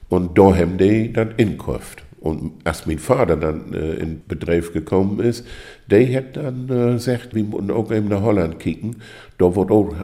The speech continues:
Hering fangen und verkauft. Und dann ist er immer nach Scheveningen gefahren und hat dann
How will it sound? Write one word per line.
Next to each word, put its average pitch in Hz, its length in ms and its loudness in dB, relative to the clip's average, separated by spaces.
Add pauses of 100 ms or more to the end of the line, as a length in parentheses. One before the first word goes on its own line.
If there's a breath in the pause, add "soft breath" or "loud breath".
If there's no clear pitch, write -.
(120)
Hering 82 680 -2
fangen 87 440 -2
und 80 480 -4
verkauft. - 640 -2
Und 87 160 -6
dann 85 160 -4
ist - 200 -6
er 90 100 -2
immer 110 400 2 (420 loud breath)
nach 92 100 -2
Scheveningen 95 640 0
gefahren 107 440 -2 (520 loud breath)
und 92 300 -6
hat 95 220 -6
dann 92 220 -4